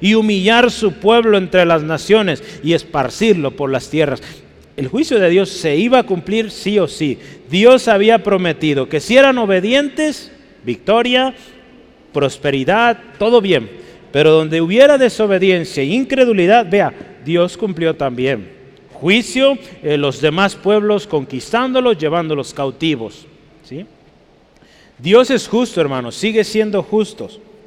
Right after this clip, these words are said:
¿Quién escuchó el mensaje de jueves? ¿Sí? ¿Quién compartió en la mañana o no sé, por ahí, no sé a qué horas llega? Hermano Jera, ¿verdad?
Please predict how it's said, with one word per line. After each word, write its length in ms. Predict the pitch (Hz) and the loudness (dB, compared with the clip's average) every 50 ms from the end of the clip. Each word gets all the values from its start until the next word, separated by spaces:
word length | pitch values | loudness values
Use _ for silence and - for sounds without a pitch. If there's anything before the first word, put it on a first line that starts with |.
| - _ _ _ _ _ _ _ _ _ _ _ _ _ _ _ _ _ _ _ _ _ _ _ _ _ _ _ _ _ _ _ _ - | -20 _ _ _ _ _ _ _ _ _ _ _ _ _ _ _ _ _ _ _ _ _ _ _ _ _ _ _ _ _ _ _ _ -2
¿Quién 120 | 185 196 | 0 0
escuchó 420 | 214 196 - 202 190 180 - 202 | 0 -2 -2 -4 -4 -2 0 -2
el 80 | 202 208 | -2 0
mensaje 500 | 202 202 185 - 196 196 190 185 214 208 | -2 -4 -4 -2 -2 -2 0 0 0 2
de 120 | 190 160 | 2 0
jueves? 640 | - - - 175 170 139 117 110 - - - - - - - - - - - - - - - - _ _ _ _ _ _ _ _ _ _ _ | 0 0 0 0 0 0 0 -4 -8 -10 -16 -20 -20 -20 -20 -20 -20 -20 -20 -20 -20 -20 -20 -20 _ _ _ _ _ _ _ _ _ _ _
¿Sí? 420 | _ - 170 196 226 254 214 - - - - _ _ _ _ _ _ _ - | _ -6 -6 -6 -6 -6 -12 -16 -20 -20 -20 _ _ _ _ _ _ _ -8
¿Quién 200 | - 175 185 185 | -6 -4 -4 -4
compartió 800 | 180 196 196 190 - 190 180 165 147 - 180 185 185 165 127 98 - - - - - - - - - - _ _ - | -4 -4 -4 -2 0 0 0 0 -2 -2 -2 0 0 0 -2 -4 -10 -20 -20 -20 -20 -20 -20 -20 -20 -20 _ _ -10
en 120 | 135 147 | -6 -6
la 80 | 151 147 | -6 -6
mañana 480 | 143 143 143 160 180 180 165 151 143 | -6 -8 -6 -6 -6 -6 -6 -6 -6
o 20 | 143 | -8
no 140 | 151 160 156 | -8 -10 -10
sé, 180 | - 165 160 | -8 -10 -10
por 180 | 156 - 143 143 | -8 -8 -6 -4
ahí, 160 | 151 151 139 - - - - - - - - - | -4 -4 -4 -8 -16 -20 -20 -20 -20 -20 -20 -20
no 80 | 135 | -18
sé 100 | - - 151 | -12 -10 -10
a 40 | 143 | -10
qué 140 | - 156 151 | -6 -4 -4
horas 180 | 147 139 123 | -4 -4 -4
llega? 260 | 127 135 123 107 98 - - - - - _ _ _ _ _ _ _ _ _ _ _ _ _ _ _ _ _ _ _ _ _ _ _ _ _ _ _ _ _ _ _ _ _ _ _ _ _ _ _ _ _ _ - | -6 -6 -6 -6 -8 -12 -16 -20 -20 -20 _ _ _ _ _ _ _ _ _ _ _ _ _ _ _ _ _ _ _ _ _ _ _ _ _ _ _ _ _ _ _ _ _ _ _ _ _ _ _ _ _ _ -16
Hermano 260 | 131 143 160 170 160 | -10 -8 -6 -6 -6
Jera, 340 | - - 156 170 175 165 151 | -4 -2 0 2 2 2 0
¿verdad? 280 | 143 151 170 208 269 | 0 -2 -2 -4 -4